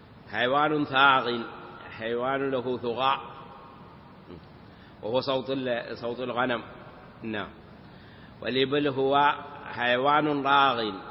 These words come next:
نعم. والبقر حيوان له خوار.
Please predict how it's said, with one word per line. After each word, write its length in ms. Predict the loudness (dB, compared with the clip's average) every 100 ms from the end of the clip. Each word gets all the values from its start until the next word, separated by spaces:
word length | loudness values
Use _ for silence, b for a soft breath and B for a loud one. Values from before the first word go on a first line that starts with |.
| -16 -18 -18 -20 -20 -16 -8
نعم. 260 | -6 -6 -10 -20 -20 -20 B B B B -8
والبقر 520 | -4 0 0 2 2
حيوان 560 | 2 0 4 4 6 4
له 260 | 4 2
خوار. 680 | 2 2 4 4 4 -2 -12